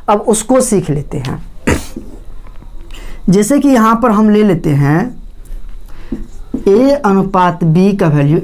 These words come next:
एक अनुपात दो है और दिया हुआ है B अनुपात सी का value तीन अनुपात चार है, तो एबीसी निकालिए।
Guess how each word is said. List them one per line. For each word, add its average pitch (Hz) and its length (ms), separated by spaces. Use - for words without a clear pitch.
एक 196 240
अनुपात 147 540
दो 165 280
है 208 280
और 196 200
दिया 214 260
हुआ 208 280
है 170 400
B 220 320
अनुपात 196 560
सी 247 280
का 226 120
value 165 280
तीन 220 400
अनुपात 156 600
चार 170 340
है, 214 200
तो 226 80
एबीसी 240 480
निकालिए। 139 580